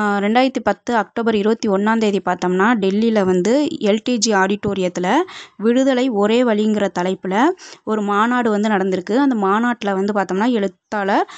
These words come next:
அருந்ததி ராய் மற்றும் பேராசிரியர் ஹுசைன் இவங்க ரெண்டு பேரும் வந்து பேசியிருக்காங்க. அது வந்து, அந்த பேச்சு வந்து ஆத்திரமூட்டும் வகையில இருந்ததா, அ, புகார்கள் வந்து எழுந்திருக்கு. இது தொடர்பா ரெண்டாயிரத்தி பத்து அக்டோபர் இருபத்தி எட்டு அன்னைக்கு பார்த்தோம்னாக்கா,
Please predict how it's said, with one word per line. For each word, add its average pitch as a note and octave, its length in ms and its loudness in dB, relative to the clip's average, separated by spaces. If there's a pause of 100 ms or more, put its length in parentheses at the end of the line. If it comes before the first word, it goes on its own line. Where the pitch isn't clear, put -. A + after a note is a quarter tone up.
(160)
அருந்ததி A#3+ 520 2
ராய் A3 220 2
மற்றும் G3+ 420 0
பேராசிரியர் G#3+ 760 0
ஹுசைன் G#3+ 380 0
இவங்க G#3+ 300 0
ரெண்டு G#3 220 2
பேரும் A3 240 -2
வந்து G#3 260 -2
பேசியிருக்காங்க. G3+ 580 -4 (120)
அது A3 200 0
வந்து, G3 180 -4
அந்த G3+ 120 -2
பேச்சு B3+ 380 -2
வந்து A3+ 260 0 (540)
ஆத்திரமூட்டும் B3 680 0
வகையில A3 400 2
இருந்ததா, G3 500 2 (440)
அ, G3 220 -2
புகார்கள் A3+ 560 -2
வந்து G3+ 220 -2
எழுந்திருக்கு. F#3+ 600 -2 (880)
இது A#3+ 320 -2
தொடர்பா G#3 320 0 (180)
ரெண்டாயிரத்தி G#3 500 -2
பத்து F#3+ 320 -8
அக்டோபர் A3 340 -2
இருபத்தி G3+ 440 -2 (100)
எட்டு G#3 320 -8 (500)
அன்னைக்கு A3+ 320 -4
பார்த்தோம்னாக்கா, G3 760 -2